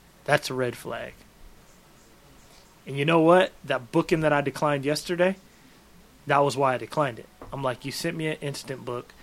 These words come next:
You have four and a, all your reviews, you, you average a four and a half star." So I just started going through her reviews, and she had a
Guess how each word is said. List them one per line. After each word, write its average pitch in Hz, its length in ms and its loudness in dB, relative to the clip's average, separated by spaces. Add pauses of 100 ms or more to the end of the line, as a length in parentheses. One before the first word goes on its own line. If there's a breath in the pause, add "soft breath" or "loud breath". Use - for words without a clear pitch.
(220 soft breath)
You 147 140 2
have 127 100 0
four 156 280 0
and 156 80 0
a, 151 100 -4 (240)
all 160 180 10
your 190 160 8
reviews, 147 640 2
you, 151 180 -4
you 151 220 -4
average 143 300 0
a - 40 -6
four 143 220 -2
and 127 80 -4
a 120 40 -8
half 123 220 -8
star." 139 380 -2 (380 soft breath)
So - 140 -2
I 156 60 2
just 151 100 -6
started 131 220 -2
going 135 220 -4
through 135 140 -6
her 135 100 -4
reviews, 127 380 -4
and 110 80 -12
she 160 180 -10
had 135 120 -6
a 107 80 -16